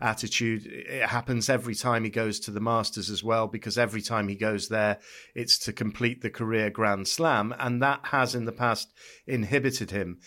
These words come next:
So I think his biggest challenge is not a physical one, it's a mental one,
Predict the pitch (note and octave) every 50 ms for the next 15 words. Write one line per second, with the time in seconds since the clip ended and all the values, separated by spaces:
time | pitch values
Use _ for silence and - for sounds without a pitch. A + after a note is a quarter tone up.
0 | - - - - - B2+ B2 C3 D#3 D#3+ D#3 - C3+ A#2+ - A#2+ A#2+ G#2+ - -
1 | - C3+ A2+ B2 G#2 - - - B2+ A#2 A#2+ G#2+ G2 F#2+ G2+ G#2 G2+ - B2+ B2
2 | A2+ A#2 A#2 - - C#3+ C#3 A2+ B2 G#2+ - A2+ G2 F#2+ G2+ G2 G2+ G2+ - -
3 | G#2+ G2 G#2+ A#2 A#2 A#2+ A#2 - A2+ G#2 G2 F#2+ F#2+ F2+ F#2+ F#2 F#2